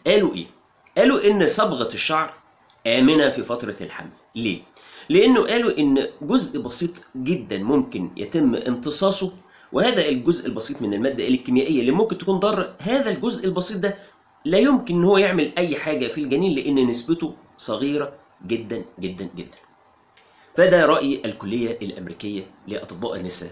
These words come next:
والتوليد. طيب، الرأي التاني كان ليه رأي مختلف عن هذا الرأي. بيقول إيه؟ بيقول إن في فترة الحمل الجنين بيبقى،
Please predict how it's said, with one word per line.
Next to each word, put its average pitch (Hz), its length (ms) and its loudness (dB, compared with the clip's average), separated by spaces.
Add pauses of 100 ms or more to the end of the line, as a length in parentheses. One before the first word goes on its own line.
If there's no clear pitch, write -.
(140)
والتوليد. 90 520 -10 (440)
طيب، 214 200 0 (840)
الرأي 226 360 4
التاني 226 400 2
كان 196 240 2
ليه 180 360 2
رأي 147 220 -2
مختلف 113 640 -8 (240)
عن 107 140 -2
هذا 107 440 -6
الرأي. 123 220 -6 (100)
بيقول 170 360 -2
إيه؟ 127 120 -2 (920)
بيقول 240 480 0 (220)
إن 190 320 2 (360)
في 175 220 0
فترة 156 360 -2 (140)
الحمل 156 440 -2 (140)
الجنين 170 500 0 (320)
بيبقى، 151 500 0